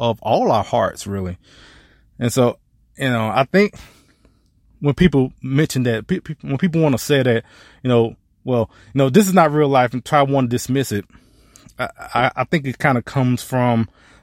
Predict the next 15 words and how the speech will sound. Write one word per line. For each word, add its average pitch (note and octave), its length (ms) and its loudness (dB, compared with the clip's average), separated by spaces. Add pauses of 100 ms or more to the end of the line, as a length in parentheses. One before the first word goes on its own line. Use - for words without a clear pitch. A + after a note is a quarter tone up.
the A#2+ 100 -2
notion, B2+ 580 2
I A#2 160 -4
guess B2+ 340 -4
maybe, B2 340 -2 (680)
uh, G#2+ 340 -2 (300)
you C3+ 80 -2
know, A2 220 -4
'cause B2 180 -4
a - 20 0
lot C#3 180 4
of C#3+ 60 0
people, B2+ 400 -2
Christians D#3 460 -4
included, C#3 500 0